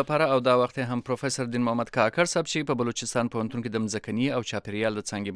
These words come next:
مشر یا د Earth and Environmental Science د فیکلټي ډین دی او په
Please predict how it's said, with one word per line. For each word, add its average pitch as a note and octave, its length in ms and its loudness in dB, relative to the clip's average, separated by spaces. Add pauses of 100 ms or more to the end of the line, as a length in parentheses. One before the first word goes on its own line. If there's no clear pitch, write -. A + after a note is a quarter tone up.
مشر C#3+ 220 0 (100)
یا A#2 240 2
د - 80 -6 (140)
Earth - 220 0 (100)
and G2 220 -6
Environmental A2 580 -2
Science A#2 300 -4
د - 120 -8
فیکلټي G2+ 360 -6 (260)
ډین G#3 200 4 (100)
دی G3+ 100 6
او - 680 0
په C3+ 80 8